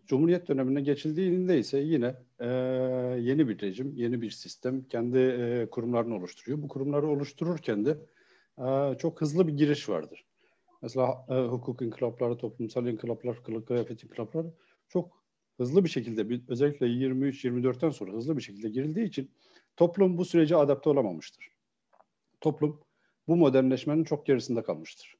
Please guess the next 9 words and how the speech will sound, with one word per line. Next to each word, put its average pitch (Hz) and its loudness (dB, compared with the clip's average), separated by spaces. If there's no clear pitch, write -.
Yani 95 -8
devlet, 127 -2
e, 113 -6
elitlerinde 120 -2
üst 123 -8
sınıflarda 95 -8
bir 98 -10
modernleşme 123 -4
vardır. 160 0